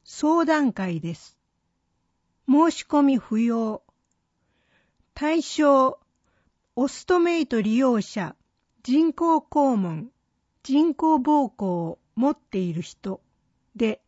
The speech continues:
悩みがある人。時ところ、五月二十一日火曜日、九時から十二時、奈良市ボランティアインフォメーションセンタ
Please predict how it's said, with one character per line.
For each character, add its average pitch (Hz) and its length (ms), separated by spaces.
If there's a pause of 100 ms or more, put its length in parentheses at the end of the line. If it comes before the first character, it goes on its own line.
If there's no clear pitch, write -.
(400)
悩 294 320
み 330 160
が 214 180
あ 214 80
る 190 140
人。 - 340 (1400)
時 269 380
と 254 180
こ 247 200
ろ、 226 240 (920)
五 330 140
月 294 320
二 294 220
十 240 240
一 214 300
日 202 440 (140)
火 254 180
曜 294 320
日、 160 220 (640)
九 349 160
時 311 160
か 208 160
ら 185 140
十 262 320
二 269 200
時、 175 240 (840)
奈 269 280
良 285 40
市 - 360 (260)
ボ 247 160
ラ 320 200
ン 277 120
テ - 140
ィ 180 140
ア - 200
イ 233 160
ン 285 80
フ 277 140
ォ - 20
メ 262 240
ー 254 40
シ 254 140
ョ 240 60
ン 233 100
セ 220 220
ン 190 100
タ 165 460